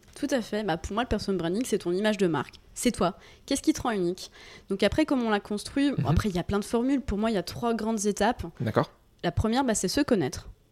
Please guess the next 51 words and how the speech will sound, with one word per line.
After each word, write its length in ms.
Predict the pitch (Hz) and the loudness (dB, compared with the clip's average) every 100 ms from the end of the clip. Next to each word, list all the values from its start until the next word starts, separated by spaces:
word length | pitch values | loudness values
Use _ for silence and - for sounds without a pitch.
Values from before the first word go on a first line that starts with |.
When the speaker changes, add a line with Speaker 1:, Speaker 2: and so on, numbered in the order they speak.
| - | -6
Speaker 1:
On 100 | 165 | -4
en 60 | 156 | 0
vient 120 | 226 | 0
au 20 | |
travail 200 | - 208 | 0 -2
de 80 | 190 | 0
développement 300 | 185 190 214 | 0 -2 -4
personnel, 380 | 196 185 208 202 | -2 0 0 0
à 60 | 160 | 0
l'introspection. 760 | 180 220 - 185 - 254 311 - - - - _ | -4 -6 -4 -6 -6 -4 -4 -6 -20 -20 -20 _
C'est 200 | - - | -2 4
la 120 | 202 185 | 6 8
base, 240 | 233 294 | 6 4
mais 60 | 196 | 2
c'est 140 | 185 | 0
comme 120 | 202 247 | -2 -2
quand 120 | 254 | -6
tu 100 | - | -4
construis 200 | 220 - | -6 -4
ton 80 | 202 | -2
business, 320 | 202 240 - | 0 0 0
c'est 100 | 208 | -2
qui 180 | - 233 | -2 -2
je 80 | |
suis. 240 | 240 - 196 - - - | -2 -4 -8 -8 -12 -4
Speaker 2:
Mhm. 60 | 110 | 2
Speaker 1:
C'est 140 | 190 | 2
quoi 120 | 247 | 2
mes 140 | 254 226 | 2 4
valeurs, 280 | 202 208 | 4 4
c'est 140 | - 226 | 2 -2
quoi 120 | 196 | 0
mes 120 | 180 | 0
forces, 420 | 175 202 247 - - | 0 2 2 0 -6
c'est 140 | 196 | -6
quoi 120 | 196 | -2
ma 100 | 220 | -2
passion. 520 | 220 214 - 240 277 262 | 2 0 0 -4 -4 -4
Je 60 | |
sais 60 | 190 | -2
pas, 160 | 208 220 | 0 0
j'aime 200 | 175 175 | 0 -2
parler, 340 | 170 185 214 | -2 0 0
euh, 120 | 160 156 - - | -2 -6 -14 -6
d'échecs 420 | 180 240 - 233 | 0 2 2 0
toute 180 | 247 - | -2 -2
la 100 | 220 | 0
journée. 380 | 214 220 233 285 | 4 2 4 2
Euh, 140 | 165 156 - - | 2 -2 -8 -20
<laughs> 240 | - - | -20 -2
voilà, 200 | 226 190 | 2 4